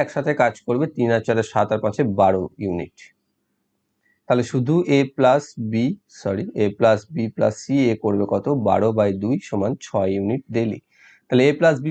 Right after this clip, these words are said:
প্লাস সি যদি ডেইলি ছয় ইউনিট করে তাহলে সময় কত দিন লাগবে? দুশো দশ ইউনিট করতে সময় লাগবে তাদের, বা টাইম দুশো দশ by ছয় মানে হচ্ছে থার্টি ফাইভ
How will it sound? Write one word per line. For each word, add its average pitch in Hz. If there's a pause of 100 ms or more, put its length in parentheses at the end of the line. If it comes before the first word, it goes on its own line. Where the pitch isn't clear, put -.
প্লাস 151
সি -
যদি 151
ডেইলি 131
ছয় 120
ইউনিট 135
করে 139
তাহলে 135
সময় 117
কত 127
দিন 131
লাগবে? 127 (100)
দুশো 117 (100)
দশ 107
ইউনিট 113
করতে 117 (580)
সময় 113
লাগবে 104
তাদের, 110
বা 117 (140)
টাইম 98 (1500)
দুশো 117 (180)
দশ 117 (180)
by 98 (200)
ছয় 113 (100)
মানে 104
হচ্ছে 95 (160)
থার্টি - (560)
ফাইভ 101